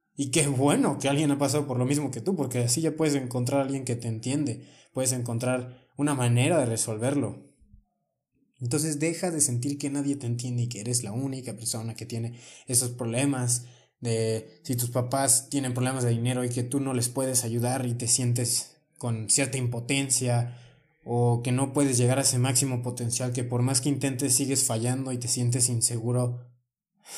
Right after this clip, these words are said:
<laughs> Todo esto te lo digo porque es algo que yo me he dado cuenta. Muchas de las cosas en este podcast serán cosas,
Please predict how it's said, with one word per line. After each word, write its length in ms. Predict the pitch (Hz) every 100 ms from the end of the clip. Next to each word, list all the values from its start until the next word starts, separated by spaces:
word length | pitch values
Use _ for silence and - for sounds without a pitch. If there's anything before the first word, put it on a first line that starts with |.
| -
<laughs> 60 | 123 - - _ _ - - - - - _ - _ _ _ _ _ _ _ _ _ _ _ _ _ _ _
Todo 220 | 156 180 175
esto 260 | 175 196
te 120 | - 117
lo 160 | 117
digo 420 | 123 135 147 143 - - - -
porque 560 | 139 120 123 110 - - _ _ _ _ _ -
es 200 | 131 165
algo 200 | 151 -
que 140 | 123
yo 100 | 123
me 100 | 123
he 20 |
dado 220 | 120 104
cuenta. 440 | 98 104 101 - _ _ _ _ _ _ _ _ _ _ _ _ _ _
Muchas 300 | 135 156 175
de 80 | 127
las 140 | 117
cosas 180 | 143 127
en 80 | 120
este 140 | 120
podcast 320 | - 120 123
serán 180 | 113 113
cosas, 560 | 120 117 117 - -